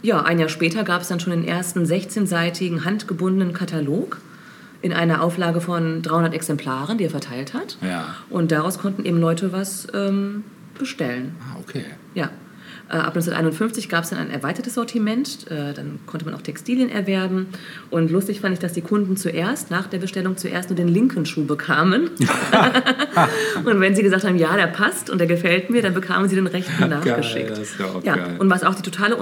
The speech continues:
Speaker 1: Innovation war, die Otto eingeführt hat, dass per Rechnung statt per, äh, Nachname bezahlt wurde.
Speaker 2: Ah, okay.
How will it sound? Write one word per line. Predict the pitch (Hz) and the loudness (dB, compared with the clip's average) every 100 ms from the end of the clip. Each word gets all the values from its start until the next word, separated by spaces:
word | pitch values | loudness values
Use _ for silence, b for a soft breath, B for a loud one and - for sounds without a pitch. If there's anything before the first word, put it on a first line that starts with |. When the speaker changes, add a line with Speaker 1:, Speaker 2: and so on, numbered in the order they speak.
| 208 | -2
Speaker 1:
Innovation | 214 220 202 196 214 214 | 0 2 0 0 0 0
war, | 208 | 2
die | 185 | 0
Otto | 190 196 | -2 -4
eingeführt | 190 190 196 202 196 196 | 0 0 0 -2 -4 -4
hat, | 202 - B B B | -6 -8 B B B
dass | 165 165 | -4 -2
per | 214 185 | 0 2
Rechnung | 262 - 156 143 | 2 0 -2 -2
statt | - 165 165 - | -4 -4 -4 -6
per, | 175 165 160 160 | -4 -2 -2 -4
äh, | 170 160 | -4 -2
Nachname | 170 233 156 131 | -2 -2 -2 -2
bezahlt | 127 - 127 127 - | -4 -6 -8 -8 -10
wurde. | 127 131 | -10 -6
Speaker 2:
Ah, | 131 156 - | -6 -6 -10
okay. | - - | -12 -12